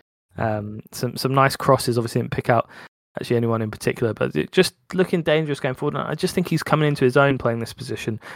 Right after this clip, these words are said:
It, it suits him really well, his attributes, the way we wanna play. We can sort of be flexible then in our, in our build-up play as well. And I just think, you know, fans obviously,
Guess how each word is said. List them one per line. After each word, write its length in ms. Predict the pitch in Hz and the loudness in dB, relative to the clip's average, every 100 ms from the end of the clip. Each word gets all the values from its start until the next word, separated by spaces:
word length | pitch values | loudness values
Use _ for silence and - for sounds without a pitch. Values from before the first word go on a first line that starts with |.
| - - | -10 0
It, 220 | 135 147 | 0 0
it 180 | 151 - | -6 2
suits 300 | 170 170 - | 4 4 4
him 160 | 160 | 6
really 160 | 147 139 | 6 8
well, 240 | 131 139 | 8 8
his 120 | 139 139 | 8 6
attributes, 520 | 131 - 143 147 - | 0 -2 0 -2 0
the 80 | 123 | 2
way 200 | 131 127 | 4 4
we 100 | 127 | 4
wanna 240 | 127 123 | 2 0
play. 320 | - 131 131 | 2 4 4
We 100 | 123 | 2
can 140 | - 120 | -2 -4
sort 220 | - 123 | -2 -4
of 60 | - - - _ | -8 -20 -20 _
be 60 | - | -6
flexible 520 | 117 143 - - 135 | 2 2 0 -2 2
then 220 | 131 127 123 | 2 2 0
in 100 | 117 | -2
our, 240 | 113 120 - _ _ | -2 -4 -8 _ _
in 100 | 131 | -4
our 140 | 123 117 | -2 0
build-up 360 | 139 127 127 | 2 2 2
play 180 | - 127 | 0 2
as 160 | 117 110 | 2 2
well. 300 | 120 120 117 | 4 4 4
And 180 | 110 110 - _ - | 0 -8 -16 _ 0
I 80 | 147 | 0
just 180 | 165 | 2
think, 280 | - 170 - - - - _ _ | 2 0 0 -14 -20 -20 _ _
you 60 | 135 | -2
know, 180 | 135 120 120 - _ _ _ _ _ - - _ _ _ | 2 0 -2 -18 _ _ _ _ _ -20 -20 _ _ _
fans 280 | - 160 165 | 4 4 4
obviously, 380 | 156 - 131 | 0 -2 -6